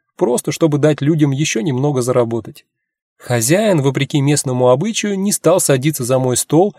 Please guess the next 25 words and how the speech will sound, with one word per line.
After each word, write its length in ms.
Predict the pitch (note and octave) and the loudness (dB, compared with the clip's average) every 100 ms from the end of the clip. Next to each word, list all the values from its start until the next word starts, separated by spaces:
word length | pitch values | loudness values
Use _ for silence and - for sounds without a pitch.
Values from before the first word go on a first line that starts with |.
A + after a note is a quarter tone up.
| _ - | _ -4
и 100 | C#3 | -4
требовать, 540 | B2+ C3 E3 F#3 F#3 | 0 2 4 2 0
чтобы 340 | - D#3 C3+ B2 | -2 -2 0 0
я 140 | B2+ | 0
поставил 480 | B2+ - C#3+ C3 C3 | 0 2 2 2 0
ему 260 | C3+ D#3 | 2 2
выпивку, 560 | E3 F3+ B2+ - A#2 G#2+ _ _ _ _ _ | 2 -2 -4 -4 -6 -8 _ _ _ _ _
и 80 | A#2+ | -8
его 320 | A#2+ C#3+ D3 | -4 0 2
деликатное 580 | C3 C#3 D3 C#3+ A#2+ A#2 | 2 -2 2 0 0 -4
поведение 560 | C3 C3 C#3 G#3 F3+ | -2 -2 -2 0 0
произвело 520 | C#3+ D3+ D3+ D#3+ F3+ | 2 2 4 4 4
на 80 | D#3+ | 4
меня 260 | D3+ D#3+ C3+ | 4 2 0
столь 320 | - G#3+ G3+ _ | 0 0 0 _
сокрушительное 920 | - G3 F#3 G3 - F3 C3 A#2+ A#2+ | -4 -2 -2 -2 -2 -2 -2 -2 -2
впечатление, 760 | A2 B2+ C3 A#2+ E3 F#3+ F3+ D#3 _ _ | -2 -4 -4 2 2 4 2 0 _ _
что 360 | - - C#3 B2+ | -18 -4 -2 -2
я 220 | A#2+ C#3 | 0 0
сам 300 | - E3 C3+ | 2 2 2
пригласил 500 | A#2+ A2+ B2+ C3+ C3 | 0 0 0 0 -2
толстяка 520 | - C3 - A2 D#3 | -2 -4 -4 -2 -2
составить 520 | - B2+ - C3+ B2 | 0 -2 0 0 0
мне 200 | B2 B2+ | -2 -2
компанию, 580 | A#2 C#3 C#3 C#3 A#2 A2 | 2 0 2 0 0 -6